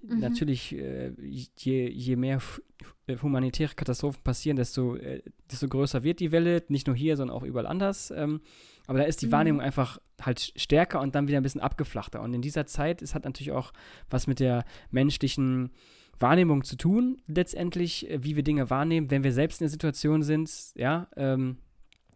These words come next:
Speaker 2: dann handeln
Speaker 1: Mhm.
Speaker 2: wir meist anders, als wenn es wir s-,
Speaker 1: <laughs>
Speaker 2: halt diejenigen sind, die beobachten, zum Beispiel. Ja,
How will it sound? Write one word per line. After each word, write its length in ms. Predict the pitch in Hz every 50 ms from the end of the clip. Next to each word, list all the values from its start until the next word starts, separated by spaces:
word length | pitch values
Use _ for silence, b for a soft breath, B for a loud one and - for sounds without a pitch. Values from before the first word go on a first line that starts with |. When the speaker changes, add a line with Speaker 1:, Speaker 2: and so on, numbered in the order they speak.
| - _ - -
Speaker 2:
dann 160 | - 117 107
handeln 240 | 104 - 147 139 127
Speaker 1:
Mhm. 40 |
Speaker 2:
wir 100 | 127 131 120
meist 340 | 123 131 135 143 - - -
anders, 320 | 139 143 143 135 131 -
als 220 | - 135 131 -
wenn 100 | 135 131
es 320 | 127 123 - - - - 285 - _ _ _ _ _ _ _ _ _ _ _ _ _ _ _ _ - -
wir 100 | 147 139
s-, 140 | 127 -
Speaker 1:
<laughs> 140 | 240 233 -
Speaker 2:
halt 120 | 135 120 135
diejenigen 320 | 151 147 151 147 139 135
sind, 200 | 123 131 127 123
die 60 | 139
beobachten, 640 | 127 135 135 160 160 139 110 - - - - - -
zum 140 | - - 117
Beispiel. 460 | - - - - - - - - - -
Ja, 140 | - -